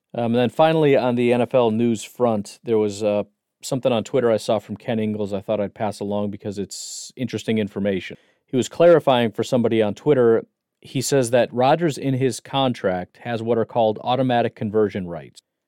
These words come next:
This means that the Packers can convert as much of Rodgers' base salary and roster bonus as they want into a signing bonus at any time.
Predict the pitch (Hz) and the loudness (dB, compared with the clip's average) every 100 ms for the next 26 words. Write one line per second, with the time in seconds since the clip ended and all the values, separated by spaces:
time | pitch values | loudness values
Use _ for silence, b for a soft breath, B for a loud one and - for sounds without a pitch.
0 | _ _ _ 135 135 151 127 123 - 139 | _ _ _ -4 2 2 2 0 0 2
1 | 139 139 - 135 120 - 127 113 113 110 | 2 0 -2 -2 -2 -2 0 4 2 0
2 | 107 110 135 139 139 123 123 123 120 101 | -2 2 2 2 0 4 4 2 -2 0
3 | 120 113 127 113 113 110 110 98 107 110 | 0 0 0 2 4 4 2 2 0 0
4 | - 110 104 101 98 - 110 117 110 104 | -4 -2 0 0 -4 -6 -2 0 0 0
5 | 101 113 120 120 - 113 107 98 101 101 | -2 -2 -2 -2 -2 -2 -2 -2 0 -2
6 | 101 - 117 - 120 117 107 107 - | -4 -6 -10 -8 -2 -2 -2 -6 -8